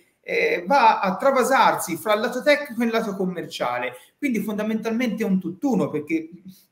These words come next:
in realtà non vedo che ci possa essere un qualcosa di diverso, Marco, per il servizio che noi andiamo a offrire, no?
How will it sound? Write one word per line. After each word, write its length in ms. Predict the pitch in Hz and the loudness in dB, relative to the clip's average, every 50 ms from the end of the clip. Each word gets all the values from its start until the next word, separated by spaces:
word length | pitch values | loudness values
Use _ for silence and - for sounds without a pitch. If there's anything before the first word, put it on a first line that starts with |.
| _ - _ _ | _ -20 _ _
in 100 | - 202 | -2 0
realtà 300 | 226 233 233 226 254 226 | 0 2 2 2 0 2
non 140 | 190 185 180 | 2 4 4
vedo 220 | 185 220 208 190 | 6 6 4 4
che 100 | 175 170 | 2 0
ci 100 | - - | -4 -6
possa 280 | - 160 160 151 - 139 | -4 -4 -4 -2 -2 -2
essere 180 | 117 - - 151 | -2 -2 -2 -4
un 60 | - | -2
qualcosa 400 | - 156 156 - 160 131 165 156 | -2 0 0 0 0 0 0 -2
di 100 | 151 147 | -2 0
diverso, 440 | 147 147 156 220 233 202 - - 185 | 0 2 4 4 4 4 4 0 0
Marco, 560 | 165 165 160 151 147 - - 151 110 - - - - _ _ | 0 2 2 2 0 -2 -2 -2 -2 -2 -6 -12 -20 _ _
per 180 | - 160 143 | -6 -6 -4
il 160 | 156 165 156 - | -4 -6 -6 -2
servizio 480 | - 170 165 151 165 175 170 - 165 | -2 -2 -2 -2 -2 -4 -4 -4 -4
che 120 | 156 160 156 | -4 -6 -6
noi 160 | 156 156 151 | -6 -6 -6
andiamo 260 | 151 151 151 151 147 | -2 -2 -2 0 0
a 60 | 143 | 0
offrire, 400 | 139 139 - - - 147 143 135 | -2 -2 -6 -8 -4 -4 -2 -2
no? 260 | 131 143 160 160 - | 0 2 2 2 2